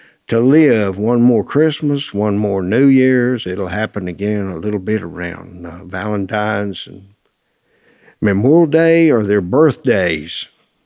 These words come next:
Why? It's programmed in their subconscious mind to live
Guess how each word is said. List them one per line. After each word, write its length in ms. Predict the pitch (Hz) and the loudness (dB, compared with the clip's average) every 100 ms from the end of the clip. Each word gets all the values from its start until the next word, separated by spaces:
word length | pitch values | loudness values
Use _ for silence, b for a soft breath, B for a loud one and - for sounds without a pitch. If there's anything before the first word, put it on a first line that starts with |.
| _ _ | _ _
Why? 500 | 131 127 120 85 85 _ _ _ _ _ _ | 0 0 0 -2 -8 _ _ _ _ _ _
It's 160 | - 98 | -6 -6
programmed 680 | - 143 143 110 92 90 101 | -2 0 2 0 0 -2 -2
in 140 | 101 | -2
their 140 | 104 | -2
subconscious 800 | 90 131 120 - 117 107 104 95 | -2 -2 -2 -2 -4 -2 -6 -4
mind 460 | 117 117 101 87 90 | -2 -2 -2 -4 -8
to 100 | 92 | -8
live 600 | 101 110 98 85 87 | -2 -2 -2 -4 -10